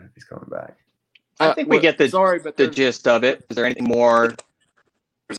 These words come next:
Speaker 3: Amber Alert in the Oliver Springs, and evidently
Speaker 1: I
Speaker 3: that
Speaker 1: saw
Speaker 3: doesn't
Speaker 1: that,
Speaker 3: do it.
Speaker 1: yeah.
Speaker 2: I saw that as well. God.
Speaker 3: So, does it say anything
Speaker 2: Prayers.
Speaker 3: about the N F L that Tebow has a job and Kaepernick doesn't? Or was it Kaepernick could have got a job,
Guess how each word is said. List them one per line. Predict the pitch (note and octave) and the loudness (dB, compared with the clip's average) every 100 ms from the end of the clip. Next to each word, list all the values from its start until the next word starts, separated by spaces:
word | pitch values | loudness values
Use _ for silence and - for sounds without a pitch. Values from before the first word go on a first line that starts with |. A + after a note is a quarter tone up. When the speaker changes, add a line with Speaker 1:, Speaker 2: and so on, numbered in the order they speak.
| - | -2
Speaker 3:
Amber | A3 G3+ F#3+ E3+ | 0 4 4 4
Alert | E3 E3+ E3+ E3 _ | 2 -2 -4 -6 _
in | C#3+ C#3+ | -12 -6
the | C3+ | -4
Oliver | D#3 D#3 C#3+ C3 | -2 -4 -10 -18
Springs, | - D3 C#3+ C3 A#2+ | -12 -10 -10 -12 -16
and | B2+ C3+ | -18 -18
evidently | C#3 C3+ C#3+ C3 B2+ | -18 -16 -16 -10 -6
Speaker 1:
I | |
Speaker 3:
that | C3+ | -6
Speaker 1:
saw | A#2 G#2 G2 | 2 4 6
Speaker 3:
doesn't | F2 B1+ E2 | 2 0 -6
Speaker 1:
that, | D#2 | -8
Speaker 3:
do | |
it. | E2+ - | -10 -18
Speaker 1:
yeah. | F2+ | -16
Speaker 2:
I | G#2+ | -16
saw | - A2 G#2+ | -6 -4 -2
that | G#2 | -4
as | G2+ F#2 | -6 -10
well. | G#2 G2+ G2 F#2+ _ _ _ _ _ _ _ _ _ | -8 -6 -8 -14 _ _ _ _ _ _ _ _ _
God. | A#2 A2 | -14 -10
Speaker 3:
So, | D3 F#3 E3+ _ _ _ - | 0 0 0 _ _ _ -10
does | G3 G#3 | -10 -8
it | G3+ | -6
say | B3 | -6
anything | C4+ A#3+ | -6 -6
Speaker 2:
Prayers. | A#3 G#3+ | -6 -4
Speaker 3:
about | G3 F#3 | -6 -6
the | E3 | -10
N | F3 | -12
F | E3 D#3+ | -12 -6
L | E3 D#3+ | -6 -6
that | D3 C3+ | -8 -14
Tebow | - E3+ E3+ D3+ | -12 -10 -8 -6
has | D#3 D3 | -8 -12
a | C#3 | -14
job | D3 C#3+ C#3 | -12 -12 -12
and | C3 | -18
Kaepernick | C3+ B2 B2+ B2 A#2+ A#2 | -16 -16 -16 -20 -20 -16
doesn't? | B2 A2 _ _ _ _ _ _ - | -14 -14 _ _ _ _ _ _ -10
Or | D3 E3 | -8 -6
was | - _ _ - | -8 _ _ -18
it | - _ _ _ - | -18 _ _ _ -8
Kaepernick | G3 G3+ A3 F#3+ F3+ E3 _ _ _ _ | -6 -2 -2 -2 -4 -4 _ _ _ _
could | - G3+ G3 | -8 -6 -4
have | D#3 | -4
got | D#3+ D3+ | -4 -4
a | C#3 | -6
job, | C3+ C#3 C#3 C3+ C3+ C3 | -8 -6 -4 -6 -8 -10